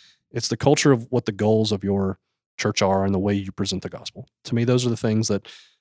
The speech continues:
uh, that's the broad overview of what can make a, a rental valuable or not. So I even hope that with some of this, some people who may have been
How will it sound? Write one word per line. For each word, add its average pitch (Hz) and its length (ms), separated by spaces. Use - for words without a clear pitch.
uh, 101 400
that's 120 240
the - 80
broad 113 260
overview 104 340
of 92 80
what 101 200
can 101 100
make 101 200
a, 92 120
a 98 80
rental 98 320
valuable 95 340
or 87 80
not. 85 380
So 107 240
I 160 140
even 160 120
hope 139 280
that 90 120
with 104 120
some 120 200
of 131 60
this, 156 400
some - 160
people 113 220
who 110 100
may 113 160
have 107 100
been 104 260